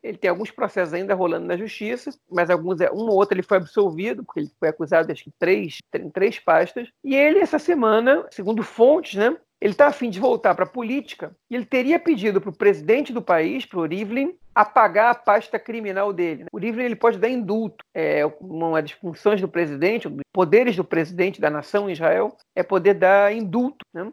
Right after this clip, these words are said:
E, ou seja, o indulto é perdão. E ele também tem esse poder de apagar pastas criminais, né? É, e o Olmert, ele, uma das penalizações dele é também ficar afastado da vida pública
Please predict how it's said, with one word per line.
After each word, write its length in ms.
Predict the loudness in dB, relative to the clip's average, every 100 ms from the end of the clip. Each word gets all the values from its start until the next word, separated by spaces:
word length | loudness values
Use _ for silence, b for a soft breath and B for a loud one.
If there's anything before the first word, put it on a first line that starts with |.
| -12
E, 840 | -8 -4 -4 -4 -4 -2 -4 -4 -6
ou 80 | -8
seja, 220 | -6 -2
o 80 | -2
indulto 300 | -2 -2 2
é 40 | 4
perdão. 560 | 4 4 4 4 0 _ 2
E 100 | 4
ele 140 | 6
também 240 | 4 2 0
tem 140 | -2
esse 180 | -4 -2
poder 340 | 0 4 4
de 100 | 4
apagar 520 | 4 4 4 2 0
pastas 360 | 2 0 0 -10
criminais, 680 | -12 -10 -6 -4 -4 -6 -12 _
né? 380 | -8 -6 -4 -6
É, 640 | -4 -4 -2 -2 -4 -4 -6
e 300 | -10 -4 0
o 40 |
Olmert, 320 | 2 2 0
ele, 280 | -2 -2 -6 -10
uma 340 | -12 -2 0
das 120 | 0
penalizações 600 | 0 2 4 2 0 -2 -2
dele 240 | 2 2
é 40 | 2
também 200 | 0 0
ficar 160 | 0
afastado 520 | 0 -2 0 2 2
da 80 | 0
vida 220 | -2 -2
pública 400 | -2 -4 -8 -10